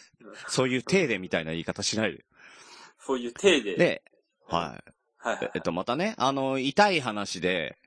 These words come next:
Speaker 2: えー、
Speaker 1: はいはい。
Speaker 2: 体調の悪い体調からハッシュタグ切れ長で、
Speaker 1: はい。
Speaker 2: えー、私もいろいろあったと。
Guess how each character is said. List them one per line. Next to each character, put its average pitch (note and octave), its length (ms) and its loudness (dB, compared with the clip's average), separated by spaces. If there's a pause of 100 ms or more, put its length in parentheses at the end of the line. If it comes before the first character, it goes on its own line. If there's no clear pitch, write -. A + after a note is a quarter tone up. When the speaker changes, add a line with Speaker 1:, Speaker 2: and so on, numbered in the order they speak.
Speaker 2:
え G2 260 2
ー、 D#3+ 40 8
Speaker 1:
は C#3+ 80 8
い F2 40 2
は F2 100 2
い。 G2+ 40 -6
Speaker 2:
体 D3+ 200 0
調 D#3+ 140 -2
の C#3+ 120 0
悪 C#3 200 0
い A2 40 -4
体 F#2 200 0
調 F2 360 -2
か F#2 140 0
ら E2+ 80 -2
ハ G2+ 100 -8
ッ - 20 -8
シ - 120 -4
ュ - 20 -6
タ A2+ 100 -4
グ F2 100 -6
切 - 120 -6
れ F#2+ 100 0
長 F2+ 240 -4
で、 B2+ 300 -2 (380)
Speaker 1:
は D#3 120 10
い。 B2 60 10
Speaker 2:
え D#2+ 480 0
ー、 D2+ 40 0
私 A#2+ 300 -2
も G#2+ 140 0
い G2+ 80 -2
ろ A#2 120 2
い D3 40 0
ろ C#3+ 100 2
あ C3+ 40 -2
っ - 60 -10
た F2+ 140 -6
と。 - 80 -20